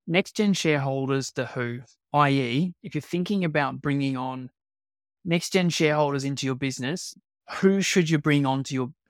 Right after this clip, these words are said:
who should you bring into your business as a next gen shareholder and why? And what I wanna do here, so I'm fresh off a discussion with our, um, incredible boardroom clients today, unpacking this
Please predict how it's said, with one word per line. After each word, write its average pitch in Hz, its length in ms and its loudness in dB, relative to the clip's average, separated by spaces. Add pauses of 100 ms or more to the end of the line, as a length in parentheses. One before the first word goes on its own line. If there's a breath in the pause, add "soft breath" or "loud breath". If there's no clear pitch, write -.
who 196 120 4
should 190 280 0
you 175 80 4
bring 147 440 0
into 160 460 0
your 131 260 -4
business 123 400 -10
as 127 140 -10
a 127 80 -10
next 127 220 -10
gen 123 200 -6
shareholder 131 800 -2
and 127 380 -8
why? 120 420 -4 (840)
And 160 100 0
what 185 80 4
I 208 40 4
wanna 254 180 6
do 175 180 4
here, 143 280 0
so 135 160 -4
I'm 143 60 0
fresh 180 220 0
off 165 80 -2
a 151 40 -6
discussion 127 380 -8
with 131 100 -8
our, 123 240 -4 (140)
um, 123 320 -6
incredible 143 340 -4
boardroom 127 400 -8
clients 127 440 -10
today, 131 340 -6 (320)
unpacking 139 500 -2
this - 320 -10